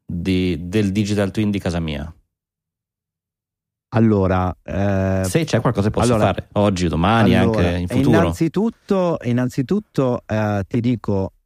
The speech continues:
Speaker 2: oggi è già un obbligo normativo, ieri, quindi esiste il digital team, eh, eh, twin, che si chiama B I M, di cui parlavamo inizialmente, ed è un obbligo,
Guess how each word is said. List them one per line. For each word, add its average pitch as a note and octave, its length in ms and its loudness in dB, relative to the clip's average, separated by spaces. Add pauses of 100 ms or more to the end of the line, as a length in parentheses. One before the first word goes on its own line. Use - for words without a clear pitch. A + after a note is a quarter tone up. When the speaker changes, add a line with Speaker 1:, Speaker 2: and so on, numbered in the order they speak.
(140)
Speaker 2:
oggi E3 800 0
è A#2 180 -2
già B2 180 0
un D3+ 140 2
obbligo B2 720 -2
normativo, A#2+ 800 -2
ieri, G2+ 640 0 (420)
quindi A2 380 0 (100)
esiste B2 760 -2
il F2 120 0
digital G2+ 480 0
team, A2 400 0 (500)
eh, G#2 400 0
eh, G2+ 80 0
twin, A#2 540 0 (180)
che A2+ 140 -2
si - 140 -10
chiama G2+ 440 0
B G#2+ 120 -8
I G2 440 2
M, G2 140 -4
di F#2 120 -2
cui F#2+ 120 -2
parlavamo F2 540 -2 (140)
inizialmente, F#2 920 -2 (400)
ed F#3 160 0
è A3+ 40 4
un G#3 140 0
obbligo, G#2 640 0